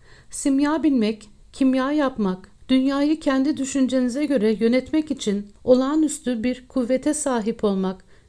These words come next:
define bulmak, bir kıtada saltanat sürmek gibi ne kadar imkansızlık ve hayal varsa hepsine bir imkan yolu ararsınız. Sonuçta yine güçsüzlüğünüz görünür.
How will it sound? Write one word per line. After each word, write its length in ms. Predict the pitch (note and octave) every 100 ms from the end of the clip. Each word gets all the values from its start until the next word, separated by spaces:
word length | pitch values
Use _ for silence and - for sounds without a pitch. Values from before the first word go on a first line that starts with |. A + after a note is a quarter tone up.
| _
define 460 | B3 B3 C4+ C#4 B3+
bulmak, 540 | B3+ G3+ F#3+ - -
bir 120 | C#4+
kıtada 460 | D#4 - D#4 A#3+ A#3+
saltanat 600 | - B3 A#3 B3+ C4+ C#4+
sürmek 440 | - A3+ G#3+ G#3
gibi 260 | G3+ F#3+ G3 - - - - _ -
ne 120 | D4
kadar 260 | D#4+ D#4 D4+
imkansızlık 880 | C4+ C4+ C4+ B3+ - G#3+ G3+ A#3
ve 80 | A#3
hayal 400 | G#3+ A3+ A3+ A3
varsa 500 | B3 C#4+ - A3+ A3+ - - - -
hepsine 500 | - D#4 - C#4 C#4
bir 180 | C#4 C4
imkan 360 | B3+ B3+ C4+ C4+
yolu 260 | B3 G3+
ararsınız. 720 | G#3 G3 F#3+ - F#3+ F#3 F3+ - _ - - - - - _ - - _ - - - - - - - _ - -
Sonuçta 560 | - D4+ D4+ D4+ - C#4
yine 300 | C#4 D4+ D4+
güçsüzlüğünüz 840 | B3 C4+ - C4 A3 A#3 A#3 B3+
görünür. 600 | A3+ A3+ G#3 G3 F#3 -